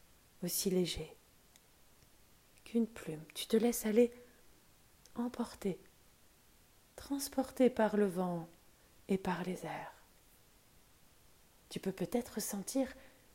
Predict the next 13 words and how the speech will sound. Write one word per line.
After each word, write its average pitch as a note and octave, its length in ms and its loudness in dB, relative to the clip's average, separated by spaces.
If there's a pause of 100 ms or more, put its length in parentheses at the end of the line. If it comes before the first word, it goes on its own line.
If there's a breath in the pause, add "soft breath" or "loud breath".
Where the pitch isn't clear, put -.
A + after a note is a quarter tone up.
(160)
les F#3 100 8
rayons G3 300 10
du G3 140 2
soleil A3+ 340 2
qui G#3+ 160 0
viennent F#3 220 4
chauffer A#3+ 440 4
ta A3 140 2
peau G3 220 -2
à F3+ 100 2
travers E3+ 400 0
le E3 120 2
nuage. D#3+ 640 -6